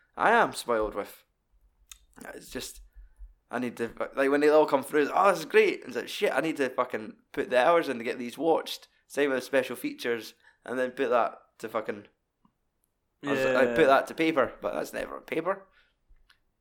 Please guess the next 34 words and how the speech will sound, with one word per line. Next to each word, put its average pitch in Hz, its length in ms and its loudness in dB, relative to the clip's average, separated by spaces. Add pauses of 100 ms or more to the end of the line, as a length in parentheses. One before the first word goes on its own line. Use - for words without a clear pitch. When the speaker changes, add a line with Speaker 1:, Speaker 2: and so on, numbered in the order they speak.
(140)
Speaker 1:
Put 139 100 -2
that 117 80 -2
into 120 160 -2
a 107 60 2
Word 143 200 4
document. 120 440 -4 (340)
Speaker 2:
Yeah. 120 280 -8 (640)
That's 143 160 -6
what 185 80 2
I - 20 0
was 120 120 -4
saying, 147 160 -2
like, 113 180 -6
fucking, 123 260 -10
I, 120 120 -6 (160)
like, 123 180 -12
was 120 120 -8
off 123 200 -2
for, 131 80 -8
like, - 180 -16
ten 117 240 -8
days, 113 300 -10
and - 120 -12
I've 107 120 -6
only 117 200 -8
managed, 110 460 -8
like, - 200 -18 (1300)
three 135 360 -6
films 139 320 -4
that 131 80 -8
I - 60 -6
wanted 127 260 -4
to 131 80 -8
watch. 131 240 -2